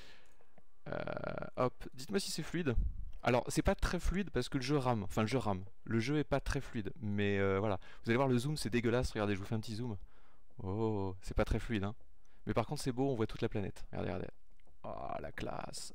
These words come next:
Ah, ah, ah. Ça, c'est joli. La version d'avant, euh, il n'y avait pas de scrolling et de zoom fluide.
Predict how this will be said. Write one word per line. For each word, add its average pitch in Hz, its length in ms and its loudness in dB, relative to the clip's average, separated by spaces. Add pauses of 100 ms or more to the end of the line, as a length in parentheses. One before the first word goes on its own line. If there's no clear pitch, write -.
(160)
Ah, 52 540 -6
ah, - 480 -6
ah. 50 420 -4 (1400)
Ça, 156 120 0
c'est 151 140 0
joli. 113 260 0 (540)
La 117 100 4
version 151 300 4
d'avant, 151 400 4 (240)
euh, 107 500 4 (680)
il 110 80 2
n'y 120 40 8
avait 127 140 4
pas 160 220 2
de 131 200 0
scrolling 139 540 0
et - 20 2
de 113 140 2
zoom 127 160 0
fluide. 120 460 -4